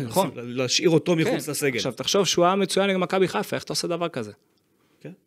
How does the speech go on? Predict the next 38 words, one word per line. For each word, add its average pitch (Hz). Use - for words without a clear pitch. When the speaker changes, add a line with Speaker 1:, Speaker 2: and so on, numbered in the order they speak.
Speaker 2:
איך 185
אתה 240
עושה 240
דבר 240
כזה? 170
Speaker 1:
מה 190
אתה 202
צריך 170
היום 110
את, -
אה, -
בלי 110
לפגוע 110
באף 123
אחד 110
מהם, 98
כן? 110
גם 127
את 117
סתיו 127
למקין, 131
דוד 107
זאדה 139
ונחמיאס 117
בספסל 101
שלך. -
מה, 123
למה 139
אתה 170
צריך 180
שלושה 156
שחקני 147
הגנה 135
בספסל? 127
Speaker 2:
אני 139
באמת 123
אומר 147
לך, 165